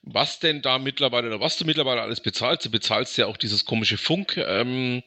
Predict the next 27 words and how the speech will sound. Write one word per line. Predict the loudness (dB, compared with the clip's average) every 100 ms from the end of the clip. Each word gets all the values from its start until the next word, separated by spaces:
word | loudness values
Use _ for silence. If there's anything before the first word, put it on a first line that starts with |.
| -8 -10 -10 -16 _
wo | -2 0
im | 2
Endeffekt | 2 2 2 2
wirklich | 0 2
nur | 0
noch | 0 0
Gender-Gaga-Blödsinn, | 0 2 2 2 0 0 2 2 2 0 0 -2 0 2 0 0 0
ähm, | 0 2
gemacht | 2 2 2 0
wird | 2
auf | 0 0 0
YouTube. | 0 2 0 0 -4
Du | 0
bezahlst | 2 2 2 2 -2 -6
hier | 0 0
diverse | 2 0 2 2 2 0 0
fünfhundertzwanzigtausend | -4 -4 0 0 2 0 0 2 2 0 0
Podcasts, | 0 0 0 0 -2 -12 -12 -10 -10 -10 -14 -2
von | 0
denen | 2 2 2
gerade | 0 2
mal, | 2 0 0 0
wenn's | 0 0 0
hochkommt, | 0 0 -2 -2 -2
zwei | 0 2 2
hörbar | 2 2 2 0
sind. | 2 0 0 -2 -2